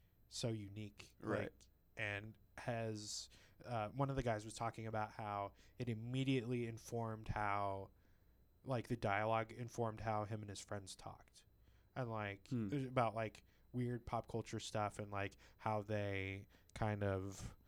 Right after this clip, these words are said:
Speaker 1: um, just, like, form their lives around, like, the weird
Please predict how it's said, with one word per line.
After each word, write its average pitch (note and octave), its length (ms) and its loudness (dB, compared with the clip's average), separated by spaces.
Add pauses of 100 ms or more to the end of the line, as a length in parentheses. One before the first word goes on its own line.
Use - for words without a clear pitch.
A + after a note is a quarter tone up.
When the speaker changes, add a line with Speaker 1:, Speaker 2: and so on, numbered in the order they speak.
(520)
Speaker 1:
um, G2+ 600 0 (1300)
just, - 480 -2
like, G2+ 540 0 (1300)
form B2 420 6
their A2 180 4
lives G2+ 460 4
around, F#2 480 -2
like, F#2+ 240 -2 (160)
the A2+ 80 2
weird G2 480 -2